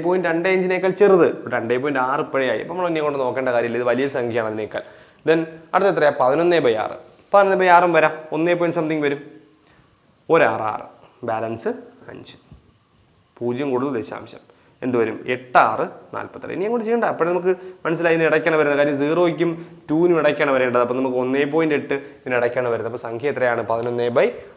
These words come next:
ആറാണ് എന്ന് നമുക്ക് മനസ്സിലാവും. ഇത്രേ ഉള്ളൂ, സിമ്പിൾ ആണ്. ഇനി അടുത്തിലോട്ട് പോകേണ്ട കാര്യമില്ല. അപ്പൊ ഇത് ഹരിച്ചു പോയി കഴിഞ്ഞാൽ പെട്ടെന്ന് നമുക്ക് പറയാൻ പറ്റുന്ന സാധനമാണ്. വളരെ ബുദ്ധിമുട്ടിക്കുന്ന ചോദ്യങ്ങളായിരുന്നില്ല ഈ മൂന്ന് ചോദ്യങ്ങളും.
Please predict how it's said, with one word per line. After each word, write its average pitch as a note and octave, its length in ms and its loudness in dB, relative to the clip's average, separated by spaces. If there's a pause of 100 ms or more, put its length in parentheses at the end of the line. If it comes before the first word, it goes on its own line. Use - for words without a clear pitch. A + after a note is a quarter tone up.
ആറാണ് A2 460 -2
എന്ന് A2+ 160 -4
നമുക്ക് A2 140 -6
മനസ്സിലാവും. A2+ 420 -6
ഇത്രേ B2 180 -2
ഉള്ളൂ, B2+ 240 0
സിമ്പിൾ D3+ 300 -2
ആണ്. C#3 120 2
ഇനി D3+ 100 -4
അടുത്തിലോട്ട് D#3 360 -2
പോകേണ്ട D3+ 220 -2
കാര്യമില്ല. D3 360 2
അപ്പൊ - 400 -6
ഇത് G3+ 80 2
ഹരിച്ചു F3+ 300 2
പോയി G#3 100 8
കഴിഞ്ഞാൽ F#3+ 200 4
പെട്ടെന്ന് E3 280 0
നമുക്ക് D#3+ 180 2
പറയാൻ C3+ 280 2
പറ്റുന്ന B2+ 220 -4
സാധനമാണ്. A#2 420 -4
വളരെ C3 220 -4
ബുദ്ധിമുട്ടിക്കുന്ന B2 540 -8
ചോദ്യങ്ങളായിരുന്നില്ല C3+ 880 2 (300)
ഈ C#3 120 -2
മൂന്ന് B2 420 -4 (280)
ചോദ്യങ്ങളും. G#2+ 640 -10